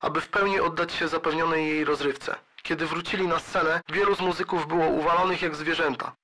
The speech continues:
Moja muzyka zabrzmiała adekwatnie do ich stanu psychosomatycznego". Trzydziestego pierwszego maja tysiąc dziewięćset osiemdziesiątego piątego roku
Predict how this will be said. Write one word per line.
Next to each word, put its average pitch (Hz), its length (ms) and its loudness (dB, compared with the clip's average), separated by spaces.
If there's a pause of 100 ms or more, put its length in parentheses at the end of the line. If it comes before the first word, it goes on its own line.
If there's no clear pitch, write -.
(160)
Moja 185 340 2
muzyka 202 380 2
zabrzmiała 165 600 2
adekwatnie 160 560 -2
do 165 80 0
ich 160 160 -2
stanu 160 300 0
psychosomatycznego". 156 1120 -2 (1300)
Trzydziestego 143 500 0
pierwszego 143 380 0
maja 160 240 2
tysiąc 135 300 -2
dziewięćset 156 520 -2
osiemdziesiątego 147 580 -2
piątego 139 400 0
roku 139 300 -2